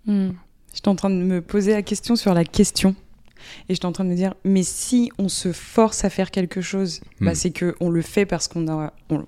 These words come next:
Speaker 1: on choisit de le faire. Donc, est-ce qu'on se force vraiment ? Tu vois ?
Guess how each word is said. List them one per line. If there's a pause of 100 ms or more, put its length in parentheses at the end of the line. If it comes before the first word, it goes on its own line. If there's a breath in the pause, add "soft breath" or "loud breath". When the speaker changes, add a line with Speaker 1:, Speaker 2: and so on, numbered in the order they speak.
(220)
Speaker 1:
on
choisit
de
le
faire.
Donc,
est-ce
qu'on
se
force
vraiment ? (1200)
Tu
vois ?